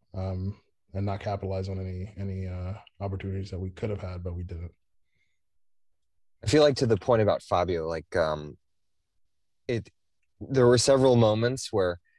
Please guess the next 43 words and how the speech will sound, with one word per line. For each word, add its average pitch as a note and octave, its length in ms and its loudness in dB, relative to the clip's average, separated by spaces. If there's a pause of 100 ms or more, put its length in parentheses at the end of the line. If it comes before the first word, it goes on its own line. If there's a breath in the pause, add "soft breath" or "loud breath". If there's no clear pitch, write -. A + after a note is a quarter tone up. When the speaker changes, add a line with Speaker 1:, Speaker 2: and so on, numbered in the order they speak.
(120)
Speaker 2:
he B2 140 -2
would, B2 180 0
he C#3 180 4
would C#3 160 4
do C#3+ 160 6
something A#2+ 560 -2
that's, F#2+ 260 -8
like, F#2 280 -2 (100)
good G#2 280 4
or F#2 100 2
creative, F#2 720 -2
like, F2 160 -2
a F#2 40 2
little F#2 220 4
bit F2 180 -2
out F2 220 0
wide, E2+ 440 -4
which - 360 -4
is, A2 360 2
is G#2 240 2
normal. F#2+ 420 2
I E2 60 -2
mean, E2+ 200 -8
I, D#2+ 100 -12 (480 soft breath)
I G2+ 80 2
think, F#2+ 220 2 (800 soft breath)
I F#2+ 40 4
think F#2+ 240 0
we're F#2+ 160 6
expecting F#2 640 2
the F2 100 2
strikers F2+ 580 2
to F2+ 80 -6
have F2+ 200 -4
to F#2 100 -2
do F#2 140 2
a F2 40 2
lot D#2+ 200 0
of D#2+ 120 -6
wide E2 220 0
work E2+ 320 -2
in D#2+ 120 -8
the, D#2 260 -8